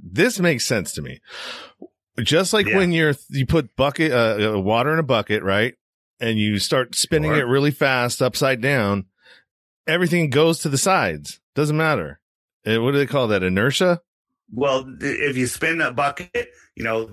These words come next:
Speaker 2: you're holding the handle. Well, the bu-, the water's on the inside. That's the centrifugal force. Um, the, the, and, and that's, I, I was actually shown that either, either in kindergarten or first grade. I forget. We're outside and the teacher's showing us and saying that's gravity.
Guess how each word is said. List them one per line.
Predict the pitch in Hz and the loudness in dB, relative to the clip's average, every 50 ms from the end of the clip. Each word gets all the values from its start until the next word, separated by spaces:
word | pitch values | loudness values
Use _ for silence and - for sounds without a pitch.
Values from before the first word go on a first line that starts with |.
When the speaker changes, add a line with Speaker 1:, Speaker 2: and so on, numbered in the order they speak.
| 107 | -8
Speaker 2:
you're | 107 107 | -8 -4
holding | 113 127 127 120 110 | -4 -4 -4 -2 -4
the | 107 104 | -4 -2
handle. | 117 135 143 135 120 113 113 107 | -2 -2 -2 -2 -2 -4 -2 0
Well, | 113 120 | 0 0
the | 110 107 | -2 0
bu-, | - 131 147 143 85 - | 0 0 -2 -2 -2 -2
the | 120 117 | -2 0
water's | 117 135 139 143 147 - | 0 0 0 0 0 0
on | 135 123 | 0 -2
the | 117 117 104 - | -2 -2 -4 -2
inside. | 123 135 131 131 127 - 135 123 123 - - 64 - 76 73 - - - - | 0 0 2 2 0 0 0 0 0 0 -2 -4 -6 -10 -14 -18 -20 -14 -6
That's | - 120 123 - - | -6 -6 -4 -4 -4
the | 123 | -4
centrifugal | 117 - 120 117 - - 139 127 - 120 - 110 107 - | -4 -2 -4 -4 -2 -2 -2 -2 -2 -4 -4 -4 -4 -2
force. | - - 147 113 85 65 - - - - - - - - - - - - - - - | 0 0 0 0 0 -2 -4 -4 -4 -4 -4 -6 -8 -10 -18 -20 -20 -20 -20 -18 -8
Um, | - 113 117 117 117 113 110 95 - _ _ _ _ _ _ _ - _ _ _ _ _ _ _ _ _ | -4 0 0 2 0 0 -2 -8 -12 _ _ _ _ _ _ _ -20 _ _ _ _ _ _ _ _ _
the, | 117 117 131 127 127 - - _ _ _ | -4 -2 0 0 0 -4 -6 _ _ _
the, | 139 127 135 131 123 120 120 110 - - _ _ _ _ | -8 -4 -2 0 0 0 -2 -2 -6 -10 _ _ _ _
and, | - 127 127 131 123 - | -4 -4 -4 -4 -4 -4
and | 101 135 135 139 | -4 -4 -2 -2
that's, | 147 151 - - - | -4 -4 -6 -6 -6
I, | - 98 135 135 - - 85 120 110 - - | -4 -4 -2 -4 -4 -6 -10 -14 -14 -10 -6
I | 95 127 151 | -4 -2 -2
was | 170 156 | 0 0
actually | 151 143 - - 110 | -2 -4 -4 -6 -6
shown | 101 - - 139 139 139 | -4 -2 -2 -2 -2 -2
that | 127 120 113 107 | -2 -2 -2 -2
either, | 104 113 95 117 123 123 110 104 | -2 -2 -2 -2 -2 -2 -2 -2
either | 101 120 120 101 | -2 -2 -4 -4
in | 85 80 | -6 -8
kindergarten | - - 135 143 139 131 131 127 135 131 120 | -8 -6 -4 -4 -4 -2 -2 -2 -2 -2 -4
or | 104 92 | -6 -6
first | - - 127 127 - - | -4 -4 -4 -4 -4 -4
grade. | - 120 120 123 123 120 113 | -4 -4 -2 0 0 -2 -2
I | 110 | -4
forget. | 110 117 110 123 120 107 | -4 -4 -4 -2 -2 0
We're | 104 | -2
outside | 107 113 120 117 - 123 113 123 | -2 -2 -2 -2 -2 -2 -2 -2
and | 120 107 | -4 -6
the | 92 | -6
teacher's | - 123 127 117 117 107 | -6 -6 -6 -4 -4 -2
showing | - 117 113 120 120 117 | -2 -2 -2 -2 -2 -2
us | 120 113 - | -4 -4 -4
and | 113 104 104 | -6 -6 -4
saying | - 127 123 120 | -4 -4 -2 -2
that's | 113 113 113 - | -2 -4 -4 -4
gravity. | - 113 117 135 143 127 110 107 110 104 | -4 -2 -2 -2 -2 -2 -2 -2 -4 -6